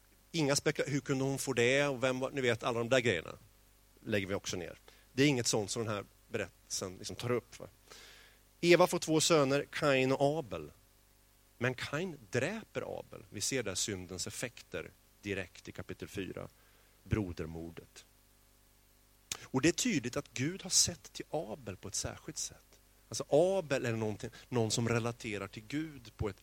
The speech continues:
rätt sätt, inte Kain. Eller Kain. Men Kain dödar ju honom. Så redan här får vi en försmak av konflikten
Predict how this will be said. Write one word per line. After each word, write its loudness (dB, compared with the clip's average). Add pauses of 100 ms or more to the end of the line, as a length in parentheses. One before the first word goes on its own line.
rätt -10
sätt, -8
inte -8
Kain. -10 (720)
Eller -12
Kain. -4 (720)
Men 6
Kain 6
dödar 6
ju -4
honom. -12 (1120)
Så 4
redan 4
här 6
får 0
vi 4
en 0
försmak 4
av -6
konflikten -8